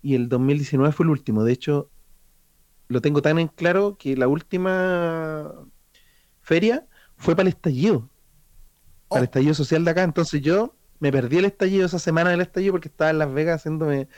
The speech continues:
Speaker 1: bueno, aquí está la zorra, <laughs> y yo
Speaker 2: Claro.
Speaker 1: estaba dándome la vida de,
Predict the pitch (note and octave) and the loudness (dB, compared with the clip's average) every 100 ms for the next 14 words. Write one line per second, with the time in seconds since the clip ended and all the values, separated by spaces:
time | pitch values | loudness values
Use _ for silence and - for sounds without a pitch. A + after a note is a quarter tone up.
0 | - B2+ C#3+ B2 C3 - C3+ A#2 - - | -8 -2 0 -2 -4 -2 0 0 -4 -2
1 | F#3 B2+ D#3+ F3 - - C4+ G3+ C3+ D#3 | 0 2 0 -2 -10 -14 -10 -4 0 0
2 | C3 - F3+ F3+ E3+ D3 C3 C#3+ F#3 D#3+ | 0 0 2 2 0 2 2 2 2 2
3 | D#3 D3+ D3 C#3+ C#3 | 2 2 2 0 -2